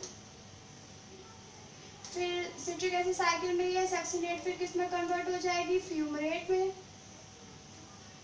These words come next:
फ्यूमरेट के बाद इसका कन्वर्जन होता है मैलेट में, और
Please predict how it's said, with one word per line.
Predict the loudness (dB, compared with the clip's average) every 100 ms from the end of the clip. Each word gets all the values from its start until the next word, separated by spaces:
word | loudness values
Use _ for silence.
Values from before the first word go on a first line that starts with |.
| -16 -14 -14 -14 -16 -16 -2 6
फ्यूमरेट | 8 10 8 6
के | 6
बाद | 8 8
इसका | 4 2 2
कन्वर्जन | 4 4 4 2 0
होता | 0 2 4
है | 6 6 8
मैलेट | 6 6 2 2 2
में, | 4 4 0 -8 -14 -16 -16 -16 -14 -14 -14 -16 -16 -18 -16 -16 -16 -18 -18 -16 -16 -18 -16 -16 -18 -18 -18 -18 -18 -18 -18 -18 -18 -18 -18 -18 -18 -18 -18 -18 -2 6
और | 6